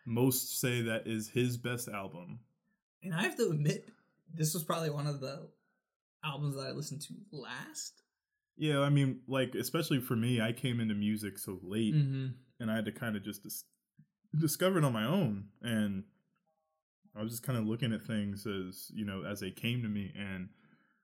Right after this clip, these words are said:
Speaker 1: like, I didn't start getting really into Jay-Z until, like, the Black,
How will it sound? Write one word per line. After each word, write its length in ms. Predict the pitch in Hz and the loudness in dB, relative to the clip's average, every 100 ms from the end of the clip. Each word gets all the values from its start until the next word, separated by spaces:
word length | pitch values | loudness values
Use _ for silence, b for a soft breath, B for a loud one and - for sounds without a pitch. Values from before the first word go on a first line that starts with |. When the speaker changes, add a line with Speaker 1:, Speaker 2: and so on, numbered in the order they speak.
| - | -10
Speaker 1:
like, 200 | 101 95 | -6 -6
I 120 | - 135 | 0 2
didn't 180 | 151 110 | 2 0
start 480 | - 123 110 - | 0 0 0 -4
getting 320 | - 107 104 - | -2 0 0 -4
really 340 | - 117 113 - | -4 -2 -2 0
into 260 | 123 117 | 2 2
Jay-Z 460 | 107 107 101 101 101 | 2 0 -2 -2 -4
until, 260 | 98 - 101 | -6 -6 -8
like, 180 | 95 - | -10 -16
the 60 | |
Black, 320 | - 101 110 | -10 -10 -10